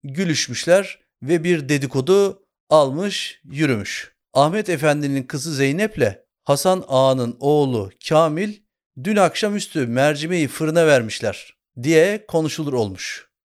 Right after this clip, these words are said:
Bu olaydan sonra işte işi pişirmek, ilişki başlatmak, efendim, evlilik için flört etmek falan gibi konularda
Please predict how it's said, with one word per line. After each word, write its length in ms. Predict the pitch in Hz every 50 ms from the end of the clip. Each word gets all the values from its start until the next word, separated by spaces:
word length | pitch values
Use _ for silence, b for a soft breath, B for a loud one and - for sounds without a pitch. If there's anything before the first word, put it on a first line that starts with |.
| _ _ _ _ -
Bu 200 | 131 175 226 208
olaydan 420 | 175 156 139 123 120 123 127 127
sonra 680 | 123 - - - 190 180 156 123 131 156 185 196 196 196
işte 480 | 160 139 - - - 135 123 120 - -
işi 300 | - 170 143 - 165 151
pişirmek, 760 | - 165 147 - - 143 117 110 113 131 151 - - - - -
ilişki 480 | 151 147 143 139 - - - 156 117
başlatmak, 720 | 120 113 107 - - - 98 - - 104 120 143 - - -
efendim, 560 | - 117 107 - 113 110 107 107 107 104 - _ _ _ _ _ _ _ _ -
evlilik 680 | 135 131 131 131 131 131 127 131 123 - - - - -
için 320 | 123 - - - 117 110
flört 440 | 101 - - 127 135 131 123 - -
etmek 360 | 101 95 - 110 110 104 -
falan 380 | - - 135 135 135 127 117 104
gibi 280 | 101 107 120 156 180 180
konularda 800 | - 170 165 156 135 123 117 107 104 110 160 180 190 185 185